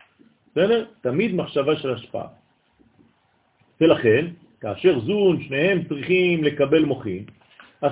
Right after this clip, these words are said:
צריכים שניהם לעלות בסוד מן, זעיר אנפין לצורך הנוקבה, והנוקבה לצורך זעיר אנפין. זאת אומרת, מתי אפשר להתחבר? כשכל אחד דואג לשני.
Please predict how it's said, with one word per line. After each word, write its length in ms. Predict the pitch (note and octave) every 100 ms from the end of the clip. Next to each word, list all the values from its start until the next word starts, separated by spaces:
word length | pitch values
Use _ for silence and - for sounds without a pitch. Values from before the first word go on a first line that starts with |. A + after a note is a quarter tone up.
| -
צריכים 300 | C#3+ G3+ G#3+
שניהם 480 | E3+ F#3 A#3 A3+ G3+
לעלות 420 | D3 D3+ F3 C3
בסוד 380 | C3 A#2 D3 B2
מן, 340 | A2+ G#2+ D3+ E3+ - _ _ -
זעיר 260 | C#3 E3 F#3+
אנפין 280 | F3 E3
לצורך 460 | D3 - D#3+ D3+ D3
הנוקבה, 460 | A#2 A2 A#2 F3+ B3+ - _ _
והנוקבה 1080 | A#2 C3 C#3+ D3 D3 D3 C#3 C#4+ C#4+ A#3+ B3
לצורך 500 | G#3 E3 - D#3 D#3+ A#2+
זעיר 320 | C3 B2+ A#2
אנפין. 800 | A2+ A2 G#2 G2 G2 F#2+ F#2+ F#2 - _ _ _ _ -
זאת 140 | B2+ E3+
אומרת, 300 | F#3+ F#3 -
מתי 560 | C#3+ C#3+ - A3 G#3 F3+
אפשר 220 | - F3+
להתחבר? 540 | D#3 - B2+ B2 G#3+ A3+
כשכל 320 | D#3 F3+ F#3
אחד 200 | F3 E3 -
דואג 400 | C3 C3 C3+ D3+
לשני. 840 | C3+ C3 B2+ - A#2+ A2+ A2 A2